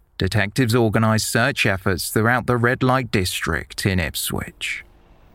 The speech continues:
Other witnesses confirmed that they had last seen Gemma getting into a car on Hanford Road at about one fifteen A M.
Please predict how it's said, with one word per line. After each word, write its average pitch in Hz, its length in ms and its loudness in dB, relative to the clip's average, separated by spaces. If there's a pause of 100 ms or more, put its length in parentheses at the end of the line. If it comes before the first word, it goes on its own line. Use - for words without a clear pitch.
(500)
Other 90 200 0
witnesses 107 600 0
confirmed 107 560 2
that 98 120 0
they 101 120 2
had 98 160 -4
last 101 400 2
seen 147 300 2
Gemma 104 420 2
getting 110 380 0
into 147 300 2
a 156 60 0
car 87 460 0
on 95 140 0
Hanford 123 580 0
Road 92 460 0
at 107 120 0
about 107 380 0
one 107 320 2
fifteen 113 840 -2
A 85 180 0
M. 76 300 -4